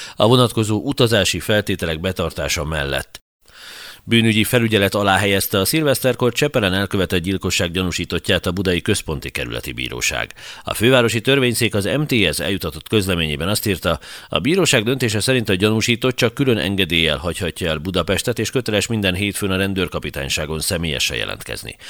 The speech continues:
Az eljárás adatai szerint a nő megalapozottan gyanúsítható azzal, hogy kétezer-huszonnégy december harmincegyedikén kora délután családi házukban bántalmazta,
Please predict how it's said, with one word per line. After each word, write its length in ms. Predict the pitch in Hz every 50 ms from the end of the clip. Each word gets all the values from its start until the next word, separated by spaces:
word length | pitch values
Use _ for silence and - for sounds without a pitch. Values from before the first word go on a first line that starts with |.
| - - - - -
Az 140 | - 71 71
eljárás 500 | 87 107 113 113 107 101 95 90 85 90
adatai 360 | 78 104 107 92 - 98 90
szerint 320 | 95 - 107 101 98 90
a 60 | 95 90
nő 200 | 95 101 104 101
megalapozottan 920 | 98 101 101 98 101 98 95 92 - 90 85 78 87 80 - - 85 82
gyanúsítható 640 | 82 90 90 90 82 - 87 82 - 87 80 - 90
azzal, 340 | 90 95 90 98 113 120 120
hogy 140 | 113 101
kétezer-huszonnégy 920 | - - 135 127 _ - 110 95 98 90 101 117 - - 98 92 95 90 85
december 440 | 98 98 - - 95 90 87 85 82
harmincegyedikén 960 | 98 98 95 87 90 87 - - - 95 98 95 98 90 87 - 90 85 82
kora 220 | - 110 101 92
délután 580 | 85 92 92 92 92 85 - 98 87 87 87 82
családi 420 | - - 110 104 104 104 101 113 101
házukban 560 | 110 107 107 98 107 104 104 101 104 98 92
bántalmazta, 800 | 80 78 80 80 80 - 90 87 92 92 90 - - 110 98